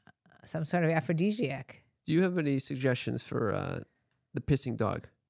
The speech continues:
Speaker 1: I actually, I just can see Tom grabbing onto his rope and swinging.
Speaker 2: You, you just see him in an act of sex at all times. You can't even see him with the dog.
Speaker 1: He's, no, and why, why is his friend pissing on him?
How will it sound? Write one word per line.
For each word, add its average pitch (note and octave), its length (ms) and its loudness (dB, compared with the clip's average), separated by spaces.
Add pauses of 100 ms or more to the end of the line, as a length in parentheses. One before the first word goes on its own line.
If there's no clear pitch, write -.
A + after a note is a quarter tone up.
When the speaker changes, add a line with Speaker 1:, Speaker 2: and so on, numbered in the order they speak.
(200)
Speaker 1:
I D#3+ 280 4
actually, D#3+ 440 -2
I E3+ 180 2
just E3 320 -2
can E3 200 2
see F#3+ 180 0
Tom E3+ 460 2
grabbing D#3+ 340 0
onto D#3+ 340 0
his D#3+ 280 2
rope E3+ 340 2
and D3+ 160 0
swinging. F3 640 -2 (260)
Speaker 2:
You, - 260 -2
you F3+ 160 2
just D#3 240 0
see G3+ 120 0
him D#3+ 100 6
in D3 80 6
an B2 60 4
act C#3 240 2
of B2+ 80 -2
sex - 340 -2
at B2+ 60 4
all B2 140 4
times. A#2+ 360 2
You B2+ 60 -6
can't C3+ 160 4
even A#2+ 160 2
see - 220 -4
him B2 160 0
with A#2+ 180 0
the - 60 -18
dog. - 320 -4 (320)
Speaker 1:
He's, E3 380 -2 (160)
no, A3+ 260 0
and E3+ 280 0
why, G3+ 180 4
why F#3+ 200 2
is A3+ 80 0
his A3 120 -4
friend A#3 300 0
pissing G#3 340 -4
on E3 100 2
him? C#3+ 260 0